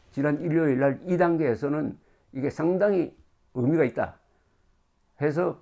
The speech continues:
발표하자, 이렇게 결정됐다고 합니다. 어떻게 보면 그동안에 사실과학 법칙을 무시하고,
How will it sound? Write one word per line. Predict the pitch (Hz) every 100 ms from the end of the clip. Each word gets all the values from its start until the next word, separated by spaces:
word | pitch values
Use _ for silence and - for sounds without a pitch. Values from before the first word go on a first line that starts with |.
| _
발표하자, | - - 131 110 110
이렇게 | 143 151 147 104
결정됐다고 | - 127 143 120 127 - 95 98 - _ _ _ _ _
합니다. | - 101 90 - - - _ _ - -
어떻게 | - 165 220
보면 | 220 196 143
그동안에 | 147 185 170 113
사실과학 | - 131 196 175 190 -
법칙을 | 175 165 185
무시하고, | 143 139 139 113 113 113 90